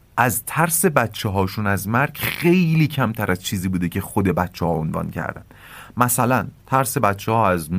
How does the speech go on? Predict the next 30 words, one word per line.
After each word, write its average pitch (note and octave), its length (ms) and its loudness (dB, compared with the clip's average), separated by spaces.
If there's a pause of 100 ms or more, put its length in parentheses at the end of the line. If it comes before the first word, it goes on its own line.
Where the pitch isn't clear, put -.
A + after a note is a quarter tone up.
(100)
امتحان. F2+ 500 0 (880)
پرسیدن B2 360 0
بچه‌تون B2+ 380 0
چقدر D#3+ 280 0
از C3+ 100 -2
امتحان B2 320 0
می‌ترسه؟ A2+ 640 -2
از F#2 300 -2 (120)
یک G#2 280 0
تا F#2+ 120 -2
صد G2+ 280 0
مثلاً E2+ 400 -2
ام-، D#2+ 480 -6
نمره D#2+ 320 0
بدید. - 260 -14 (200)
مثلاً F#3 320 2
مادرها G#2 580 2 (300)
گفت، F#2+ 220 0 (120)
یه G#2+ 140 2
مادر F#2 260 4
گفته E2+ 260 -4
هفتاد، E2 440 -4
یه E2 80 -2
مادر E2 240 -4
گفته D#2+ 280 -10
هشتاد، E2+ 480 -6
یه E2 60 -10
مادر C#2 240 -8
گفته D2 220 -10
پنجاه. E2+ 560 -6